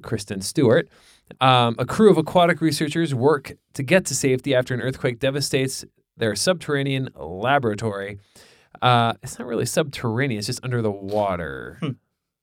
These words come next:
Speaker 1: That, okay, whatever. Uh, but the crew has more than the ocean, uh, seabed than, or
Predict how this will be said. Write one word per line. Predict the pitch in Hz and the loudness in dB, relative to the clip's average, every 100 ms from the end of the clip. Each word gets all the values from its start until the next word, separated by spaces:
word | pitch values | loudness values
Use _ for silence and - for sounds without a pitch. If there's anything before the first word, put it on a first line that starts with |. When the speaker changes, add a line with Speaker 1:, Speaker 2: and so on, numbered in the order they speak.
| _ _ _ _ | _ _ _ _
Speaker 1:
That, | 165 - | 0 2
okay, | 123 117 156 | -2 -2 4
whatever. | 165 123 104 - - - | 4 4 0 -10 -20 -6
Uh, | - 165 165 | 2 4 6
but | 139 175 - | 6 4 4
the | 143 147 151 143 143 | -2 4 6 6 4
crew | - 254 | 0 4
has | 185 160 147 131 - | 6 6 4 2 -2
more | 139 135 175 214 196 | -6 2 8 8 8
than | 180 | 4
the | 165 156 | 4 4
ocean, | 190 151 107 95 101 - _ _ _ _ - | 4 2 -4 -6 -12 -16 _ _ _ _ 0
uh, | 117 107 101 95 | 2 2 2 -2
seabed | 90 113 220 160 90 85 98 | -6 -4 0 0 0 -2 -8
than, | 107 98 98 101 _ | -8 -8 -12 -18 _
or | - | -14